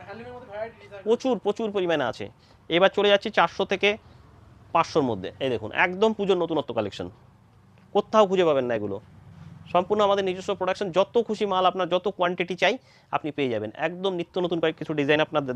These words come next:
Speaker 2: দেখাচ্ছি। আর যারা ব্যবসায়িক কারণে নেবেন, আহ, আপনারা যখন শপে আসবেন, এই প্রাইসটাই ফাইনাল নয়, আপনাদের হয়তো ব্যবসায়িকভাবে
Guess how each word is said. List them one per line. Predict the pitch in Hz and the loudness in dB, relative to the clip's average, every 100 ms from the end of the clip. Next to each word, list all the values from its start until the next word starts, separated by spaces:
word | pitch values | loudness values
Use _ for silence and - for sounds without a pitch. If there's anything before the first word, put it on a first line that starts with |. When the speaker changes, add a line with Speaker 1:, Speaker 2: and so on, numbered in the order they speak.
| 120 | 2
Speaker 2:
দেখাচ্ছি। | 147 147 196 226 - - - - - - - - | 2 0 -4 -4 -10 -20 -20 -20 -20 -20 -18 -8
আর | 123 | 0
যারা | 151 151 | 4 4
ব্যবসায়িক | 139 - 175 175 | 2 0 0 4
কারণে | 180 180 | 4 4
নেবেন, | 175 196 220 | 4 2 0
আহ, | _ _ _ _ _ - 139 143 139 - 135 - 135 | _ _ _ _ _ 4 6 6 4 0 -12 -4 0
আপনারা | 170 170 165 143 | 4 8 8 6
যখন | 156 165 | 0 0
শপে | 156 180 160 | 2 6 6
আসবেন, | 165 190 208 - | 6 2 2 -2
এই | 156 | 0
প্রাইসটাই | 170 170 190 175 | 2 2 2 2
ফাইনাল | 165 175 190 | 2 4 4
নয়, | 208 | 2
আপনাদের | - 165 160 | 2 0 0
হয়তো | 156 202 240 _ _ _ _ - | 0 0 -4 _ _ _ _ 2
ব্যবসায়িকভাবে | 151 - 165 160 | 2 4 0 2